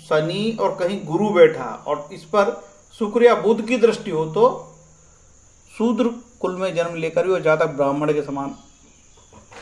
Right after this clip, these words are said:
विद्या पढ़कर विद्वान हो जाता है। ये चंडाल योग का निष्प्रभावी योग भी है। स्पष्ट है, गुरु के ऊपर बुध की, शुक्र की दृष्टि अति शुभ है। इसका मतलब ये होता है कि गुरु के ऊपर बुध और शुक्र की दृष्टि बड़ी अच्छी होती है, ये एक सूत्र है।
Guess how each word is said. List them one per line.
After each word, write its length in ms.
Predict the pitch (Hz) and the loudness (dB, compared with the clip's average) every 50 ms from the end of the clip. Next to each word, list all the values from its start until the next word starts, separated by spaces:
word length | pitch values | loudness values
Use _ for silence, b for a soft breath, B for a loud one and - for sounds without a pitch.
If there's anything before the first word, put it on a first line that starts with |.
| - - 143 | -16 -8 -6
विद्या 280 | 143 139 135 147 170 | -6 -4 2 2 2
पढ़कर 300 | 165 156 147 139 135 139 | 4 4 0 -2 -2 -2
विद्वान 380 | 135 135 123 127 131 131 127 123 | -2 -4 -4 -4 -4 -2 -2 -4
हो 100 | 117 117 | -6 -8
जाता 260 | 123 123 123 - - | -8 -10 -10 -10 -10
है। 60 | - | -10
ये 60 | 160 156 | -10 -4
चंडाल 460 | - 170 147 151 156 160 170 175 170 | 0 0 0 2 2 2 0 0 0
योग 220 | 170 170 170 - | -2 -4 -2 -2
का 80 | - 165 | -2 -4
निष्प्रभावी 760 | 143 151 165 - - 160 175 170 165 165 165 165 185 190 180 170 | -2 -4 -6 -8 -6 2 4 6 8 8 6 4 2 -2 -2 0
योग 240 | 160 151 135 127 120 | 0 0 0 -2 -4
भी 100 | 131 123 | -6 -8
है। 200 | 117 110 - 127 | -8 -10 -14 -16
स्पष्ट 360 | - - - 170 165 165 190 | -6 -2 0 0 2 0 -2
है, 100 | 165 147 | -4 -2
गुरु 160 | 151 156 160 | -4 -4 -4
के 140 | 160 160 165 | -6 -8 -6
ऊपर 140 | 165 170 160 | -4 -2 -2
बुध 280 | 151 151 156 156 - | -2 -4 -6 -8 -10
की, 240 | 160 175 170 B B B B B B B - | -12 -14 -14 B B B B B B B -10
शुक्र 200 | - 156 156 156 | -8 -8 -6 -6
की 100 | 160 170 | -8 -6
दृष्टि 280 | 160 160 160 156 - - | -4 -4 -4 -4 -4 -2
अति 240 | - 160 147 - 160 | 0 0 -2 -2 -6
शुभ 220 | - - 139 127 | -8 -6 -4 -4
है। 100 | 131 139 | -4 -4
इसका 220 | 139 - - 160 151 | -6 -6 -6 -4 -4
मतलब 300 | 156 147 156 160 156 151 | -2 -2 0 0 0 2
ये 60 | 156 | 2
होता 320 | 156 160 156 175 190 208 | 2 2 2 4 4 4
है 200 | 226 226 B B B B B B B B B B - | 4 2 B B B B B B B B B B -10
कि 80 | 151 | -10
गुरु 360 | 147 135 147 180 208 226 233 | -8 -2 0 2 4 4 4
के 140 | 220 - 226 | 6 6 8
ऊपर 300 | 208 208 208 214 220 - | 8 8 8 6 4 4
बुध 300 | - 156 156 226 226 - | 2 2 0 2 4 6
और 100 | 240 214 | 6 4
शुक्र 260 | - 208 196 214 214 | 4 2 -4 -4 -6
की 140 | - 190 196 | -6 -6 -6
दृष्टि 320 | - 170 160 - - 175 160 | -4 -4 -6 -6 -8 -10 -6
बड़ी 360 | 151 156 160 160 - - - - - - - - - - - - | -4 -4 -4 -4 -6 -10 -14 -16 -20 -20 -20 -20 -20 -20 -8 -6
अच्छी 300 | 160 156 - - 170 165 | -6 -6 -6 -6 -6 -4
होती 300 | 151 139 135 - - 127 | -2 -2 -4 -4 -8 -10
है, 120 | 127 120 - - - - | -14 -14 -16 -20 -16 -10
ये 160 | 151 160 160 | -6 -6 -6
एक 300 | 160 156 156 151 135 - - - | -6 -6 -10 -12 -12 -12 -16 -20
सूत्र 460 | - - - - 208 202 202 - - | -20 -20 -10 -6 -6 -4 -2 -2 -4
है। 180 | - - - | -4 -6 -10